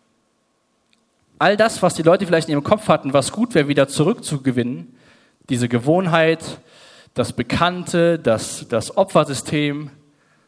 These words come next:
all das stellt Jesus komplett in den Schatten.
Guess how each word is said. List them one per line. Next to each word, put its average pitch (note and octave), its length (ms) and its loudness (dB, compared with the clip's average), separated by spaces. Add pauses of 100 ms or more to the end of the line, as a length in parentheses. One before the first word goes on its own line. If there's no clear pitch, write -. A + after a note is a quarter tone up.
(960)
all F#3+ 200 4
das F#3+ 280 2
stellt D3 240 0
Jesus E3 340 0
komplett D3+ 680 -4 (260)
in C#3 180 0
den B2+ 140 -4
Schatten. - 500 -8